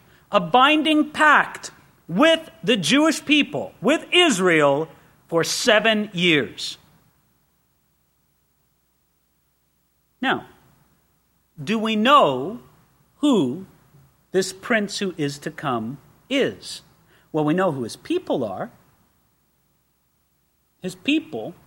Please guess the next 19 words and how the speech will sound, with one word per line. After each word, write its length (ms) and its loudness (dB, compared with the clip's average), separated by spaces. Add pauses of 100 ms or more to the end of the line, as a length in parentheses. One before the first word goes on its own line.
(640)
were 140 -4
the 80 -4
people 560 -2
of 100 0
the 140 0
Roman 580 2
Empire. 640 -2 (1300)
You 60 -8
might 160 4
say, 100 0
"Oh, 220 6
well, 360 2
that 200 2
means 220 -2
they 140 2
were 140 0
Italians. 840 0 (920)
You 140 -6
know, 200 -4